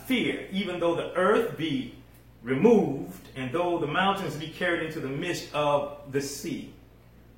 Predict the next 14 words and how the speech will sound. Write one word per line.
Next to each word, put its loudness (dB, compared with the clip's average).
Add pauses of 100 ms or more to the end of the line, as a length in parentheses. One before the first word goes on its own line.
(1900)
I -2
want 4
to -2
preach 2
today 4
from 0
the -2
subject, 2
transforming 0
truths -4 (360)
for 4
troubling 2
times. -4
Transforming 0